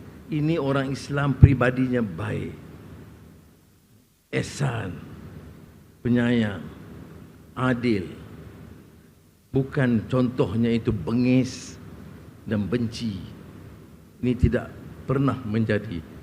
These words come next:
dasar yang kita dukung.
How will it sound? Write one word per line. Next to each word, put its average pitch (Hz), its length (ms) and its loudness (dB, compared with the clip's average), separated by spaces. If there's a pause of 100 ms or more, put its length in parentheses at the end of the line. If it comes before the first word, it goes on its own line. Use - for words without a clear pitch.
(100)
dasar 104 480 -2 (1400)
yang 98 400 0
kita 90 240 -8
dukung. - 320 -12